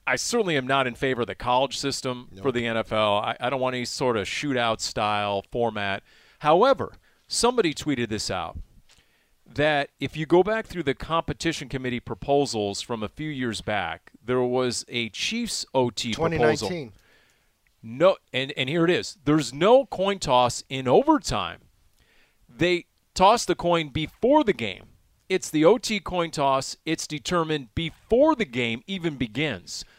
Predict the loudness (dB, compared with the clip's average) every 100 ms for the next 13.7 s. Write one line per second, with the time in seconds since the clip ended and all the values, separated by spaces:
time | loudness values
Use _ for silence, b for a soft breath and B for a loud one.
0 | b -4 0 2 2 2 2 4 2 0
1 | -4 -2 -2 -2 -2 -4 -4 0 0 0
2 | -2 -2 -2 -6 -2 -2 -2 -8 -18 -20
3 | -20 -20 -20 -20 _ b b b -6 -2
4 | 2 2 2 0 2 0 2 -2 -4 _
5 | 0 2 2 2 -2 0 0 2 -2 2
6 | 4 2 2 2 2 2 -2 -6 -4 -4
7 | -6 -8 -8 -10 -10 -12 -2 0 0 -2
8 | -6 -6 -8 -4 -4 -4 -10 -12 -20 _
9 | -8 -6 -2 0 0 -2 -6 -2 -2 -2
10 | -4 -4 -4 -6 -6 -4 -2 -4 -6 -6
11 | -4 -2 -2 -2 -2 -4 -6 -12 _ _
12 | -8 -6 -6 -8 -12 -8 -2 0 0 -4
13 | -20 _ -8 0 8 8